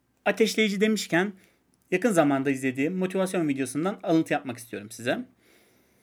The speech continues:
Bir çakmağı düşünelim. Bu çakmak bazen sorunlar yaşar ve bazen de hayal kırıklıkları veya zorbalıklara maruz kalır.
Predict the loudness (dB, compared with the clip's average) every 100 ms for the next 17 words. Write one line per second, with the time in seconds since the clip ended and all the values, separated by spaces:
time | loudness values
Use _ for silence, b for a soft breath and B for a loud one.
0 | b b b _ _ _ 0 2 4 2
1 | 0 -4 -4 -4 -6 _ _ -2 -2 0
2 | -4 -6 -10 _ _ 0 2 2 -2 -4
3 | -2 -2 -2 -4 -2 -4 -6 _ _ _
4 | -2 2 2 0 -2 0 -2 -2 -8 -8
5 | -6 -6 -8 -6 0 2 2 2 2 0
6 | 0 0 0 -2 -6 -6 -6 -6